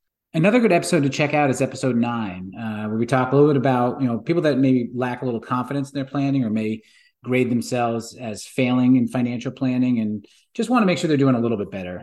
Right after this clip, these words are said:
Um, not necessarily ready to be experts, but just making sure that they're not missing out on some low-hanging fruits. Um, and then the last is episode eleven, and this is really about,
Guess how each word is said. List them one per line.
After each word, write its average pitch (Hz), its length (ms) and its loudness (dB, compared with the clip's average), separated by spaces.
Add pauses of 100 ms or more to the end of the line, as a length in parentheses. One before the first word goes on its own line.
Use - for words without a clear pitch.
(100)
Um, 104 420 -4
not 127 220 2
necessarily 120 320 0
ready 113 180 0
to 101 80 -6
be 110 160 -4
experts, 143 420 -4
but 123 140 -8
just 107 140 -8
making 113 300 0
sure 107 200 -6
that 101 120 -6
they're 104 100 -4
not 104 180 -4
missing 107 320 -4
out 98 160 -4
on 95 140 -4
some 98 180 -6
low-hanging 92 480 -6
fruits. 87 500 -10 (720)
Um, 95 380 -4
and 190 100 6
then 226 60 8
the 220 80 8
last 226 320 4
is 170 100 4
episode 151 320 0
eleven, 101 540 -4
and 127 140 0
this 170 160 -4
is 151 120 -4
really 143 220 2
about, 113 480 -2